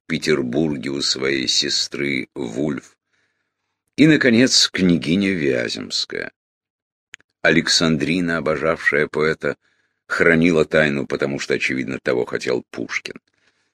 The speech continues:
Евпраксия Николаевна была чужой человек для друзей Пушкина, а Вера Фёдоровна узнала о дуэли слишком поздно, когда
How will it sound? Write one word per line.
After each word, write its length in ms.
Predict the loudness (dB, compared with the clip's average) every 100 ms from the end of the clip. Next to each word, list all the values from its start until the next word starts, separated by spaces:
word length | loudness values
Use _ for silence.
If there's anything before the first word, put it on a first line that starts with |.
| _
Евпраксия 880 | -4 0 0 0 4 4 4 4 4
Николаевна 560 | 4 2 4 4 2 2
была 260 | 4 4
чужой 640 | 4 2 2 4 4 4
человек 640 | 2 0 2 2 2 -2 -4
для 180 | -6
друзей 460 | -4 -6 -6 -6 -6
Пушкина, 560 | -8 -10 -8 -8 -8 -10 -14 _ _ _ _ _ _ -2
а 120 | 2
Вера 260 | 4 4
Фёдоровна 600 | 2 2 2 2 0 -2
узнала 480 | -4 -4 -4 -2 -2
о 40 | -2
дуэли 340 | -2 -2 -2
слишком 560 | -6 -4 -6 -6 -8 -2
поздно, 500 | 4 4 4 -2 -2
когда 420 | -4 -2 -4